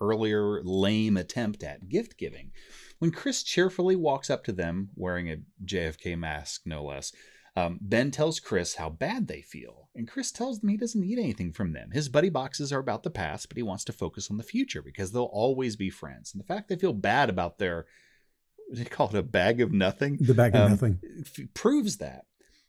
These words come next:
Speaker 1: And then Ben quietly leans over to Ron and tells him,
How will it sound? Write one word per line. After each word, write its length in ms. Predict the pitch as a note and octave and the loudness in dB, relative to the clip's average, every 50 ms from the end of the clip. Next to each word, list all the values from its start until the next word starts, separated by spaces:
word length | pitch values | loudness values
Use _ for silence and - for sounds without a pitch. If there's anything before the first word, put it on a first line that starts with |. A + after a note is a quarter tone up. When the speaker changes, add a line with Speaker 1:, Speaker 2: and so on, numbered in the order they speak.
| _ - | _ -12
Speaker 1:
And 80 | G2 F#2 | -8 -8
then 200 | F2 E2 D#2+ - _ _ _ - | -8 -8 -8 -12 _ _ _ 0
Ben 480 | E3 G#3 G#3 C3+ G2+ F#2 G2+ A#2+ C3+ _ _ _ _ _ | 2 2 2 0 -2 -2 -4 -6 -8 _ _ _ _ _
quietly 680 | - - - - F#2 E2+ F#2+ G#2 B2+ - - C3 C#3+ D3 | -18 -12 -6 -2 0 0 0 0 -2 -4 -6 -6 -6 -4
leans 380 | D3 C3+ A2+ A#2 A#2 A2+ G#2+ A2 | -4 -2 0 0 0 0 0 0
over 240 | G#2+ G#2 G#2+ A2+ A2+ | -2 -2 -2 -4 -8
to 160 | - - C3+ | -8 -8 -8
Ron 420 | C3+ D3+ F#3+ G3+ D#3+ G2 E2+ E2 | -6 -4 -4 -4 -4 -4 -4 -4
and 120 | E2 E2+ E2+ | -6 -6 -8
tells 360 | - - E3+ G#3+ G#3+ - - | -6 -6 -6 -6 -6 -8 -8
him, 340 | - D#2+ D2+ D2 C#2+ - | -6 -6 -8 -8 -10 -14